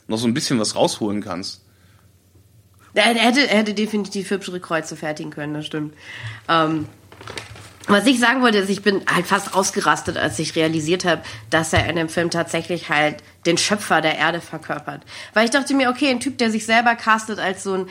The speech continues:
Speaker 2: messianisches, außerirdischen Wesen, bla, Space Jesus und so, da gehe ich noch mit. Aber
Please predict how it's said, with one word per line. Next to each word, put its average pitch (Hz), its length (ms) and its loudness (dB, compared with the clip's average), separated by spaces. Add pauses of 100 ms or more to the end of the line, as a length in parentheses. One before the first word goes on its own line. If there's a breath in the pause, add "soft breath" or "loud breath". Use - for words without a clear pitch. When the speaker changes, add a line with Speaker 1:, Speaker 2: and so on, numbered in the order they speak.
(260 loud breath)
Speaker 2:
messianisches, 214 920 2 (140)
außerirdischen 214 720 0
Wesen, 208 360 0
bla, 185 220 4
Space 233 420 -2
Jesus 214 380 -2
und 185 120 -6
so, 196 120 -2
da 185 120 0
gehe 180 240 -2
ich 247 80 -4
noch 185 120 -4
mit. 277 260 -2 (380 loud breath)
Aber 214 220 4